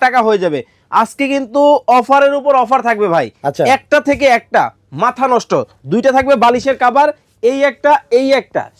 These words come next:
Speaker 1: সাথে কোল বালিশ আছে।
Speaker 2: আচ্ছা।
Speaker 1: একটা থাকবে বিছানা চাদর, ফুল হচ্ছে চার পিসের সেট।
Speaker 2: আচ্ছা, একটু বালিশের কভারটা দেখতাম।
Speaker 1: এই যে দেখেন।
Speaker 2: আচ্ছা, দেখি, এই দেখেন, একেবারে বিছানা চাদরটা যেরকম, ঠিক বালিশের কভারটাও থাকবে, ঠিক কিন্তু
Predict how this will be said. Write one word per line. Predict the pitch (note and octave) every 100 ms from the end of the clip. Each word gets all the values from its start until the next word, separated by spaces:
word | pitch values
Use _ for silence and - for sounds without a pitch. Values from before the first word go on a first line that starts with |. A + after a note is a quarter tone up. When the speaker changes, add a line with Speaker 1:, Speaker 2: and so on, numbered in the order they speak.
| -
Speaker 1:
সাথে | G#3 B3
কোল | A#3+ A#3+
বালিশ | A#3 A#3
আছে। | A#3 A3+ B3 C4 C4 _ _
Speaker 2:
আচ্ছা। | - D3+
Speaker 1:
একটা | - B3
থাকবে | B3 B3+
বিছানা | A3 B3 B3+
চাদর, | B3 B3 C4+ C4+ _ _ _ -
ফুল | C4 D4
হচ্ছে | A#3+ C4+ D4 C#4
চার | C4+ C4+
পিসের | A#3+ B3 C4+ B3
সেট। | B3 E3+ - _
Speaker 2:
আচ্ছা, | D3+ E3+
একটু | - G3+
বালিশের | G3+ A#3+ C#4
কভারটা | B3 A#3+ A3
দেখতাম। | G3+ E3+ C3+ G#2+ -
Speaker 1:
এই | C4+
যে | C#4
দেখেন। | A#3 A#3 C4 - _ _ _ _ _ _
Speaker 2:
আচ্ছা, | C3+ C3 D#3
দেখি, | D#3 E3+
এই | F#3+
দেখেন, | F3 E3+ A3+ C4+ _ _ _
একেবারে | D#3+ F#3 A3+ A#3+
বিছানা | F3 F#3+ - B3+
চাদরটা | B3+ B3 A3 G#3
যেরকম, | F3 F3 D3+ F3+ C4+ - _ _ _
ঠিক | - A3+ F#3+
বালিশের | C#3+ E3 G3 A3+ - B3+
কভারটাও | A#3 G3 G3 G#3+ A3+ A#3 -
থাকবে, | A3 G#3 G#3+
ঠিক | G#3
কিন্তু | G#3